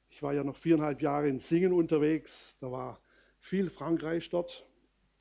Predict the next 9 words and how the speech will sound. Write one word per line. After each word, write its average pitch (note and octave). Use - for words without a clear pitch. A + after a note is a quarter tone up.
und C3+
viel D#3
Italien. E3
Und D3+
die D#3
sind D3
da C#3
ganz C#3+
anders. C3